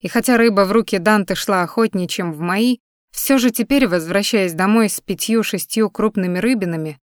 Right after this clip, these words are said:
которые мы заранее разделывали и готовили на костре,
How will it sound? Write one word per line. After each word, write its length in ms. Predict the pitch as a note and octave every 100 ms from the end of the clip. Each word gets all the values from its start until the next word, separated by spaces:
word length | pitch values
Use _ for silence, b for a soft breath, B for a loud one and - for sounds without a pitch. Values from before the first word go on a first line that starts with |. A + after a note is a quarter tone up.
| _
которые 340 | - G3 G3 F#3+
мы 140 | F#3
заранее 460 | F#3 G3 G3 F3 F3
разделывали 680 | F#3 F3 G#3 G#3+ E3+ E3
и 80 | E3
готовили 460 | D#3 F#3 G3+ F3 E3+
на 120 | D#3+
костре, 480 | E3+ - A#3+ B3